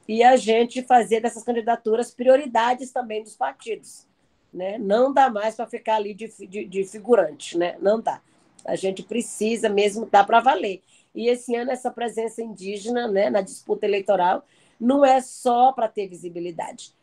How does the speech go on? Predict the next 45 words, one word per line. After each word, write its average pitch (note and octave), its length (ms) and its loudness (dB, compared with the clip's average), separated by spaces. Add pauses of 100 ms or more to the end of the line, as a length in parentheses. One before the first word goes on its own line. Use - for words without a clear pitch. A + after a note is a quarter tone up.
(200)
não A#3 240 2
é A#3+ 100 2
só A3 300 0
pra A3 460 -2
mostrar, A3 380 -2
ah, C4 60 -4
candidaturas A#3+ 520 -6
in-, A#3 160 -6
não, G#3 200 0
a G3+ 60 -4
gente B3 240 -10
quer A3+ 180 0
ganhar, A3 460 0
a E3+ 60 -18
gente F3+ 240 -10
tá G3 140 -2
ali, F#3+ 300 -4 (400)
né, G3+ 180 4
pra G#3+ 100 -2
uma A3 160 0
disputa A3 420 -6
séria, A3+ 540 2
e F3+ 100 -2
é G3+ 60 0
preciso A3+ 400 -10
que - 60 -2
as B3+ 120 0
pessoas B3 340 -2
também A#3 260 2
nos B3 120 -2
levem A3 260 2
a A#3+ 40 2
sério, A3 540 0
né? D3+ 180 -14 (500)
Confie, G#3+ 600 0
acredite G#3 640 -4
nessas F#3+ 240 -10
candidaturas G3 640 0
indígenas G3 560 -2 (420)
e A3 200 4
articule, C4 760 2
né, A3 260 -2
esses F#3+ 300 -8
apoios F#3+ 500 -8
também, F3 560 -4